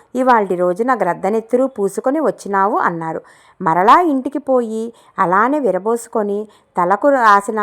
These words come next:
వాసిన కట్టుకొని పడుకొని ఉంది. భర్త వచ్చి, "ఏమి తలనొప్పి తగ్గలేదా?" అనిన వెంటనే, "నిన్నటి రోజున కాకినెత్తురు,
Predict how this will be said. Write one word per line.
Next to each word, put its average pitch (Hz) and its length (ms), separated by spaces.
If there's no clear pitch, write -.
వాసిన 202 420
కట్టుకొని 190 540
పడుకొని 185 480
ఉంది. 190 320
భర్త 233 320
వచ్చి, 302 360
"ఏమి 233 380
తలనొప్పి 226 500
తగ్గలేదా?" 214 640
అనిన 208 320
వెంటనే, 208 440
"నిన్నటి 240 360
రోజున 214 400
కాకినెత్తురు, 233 840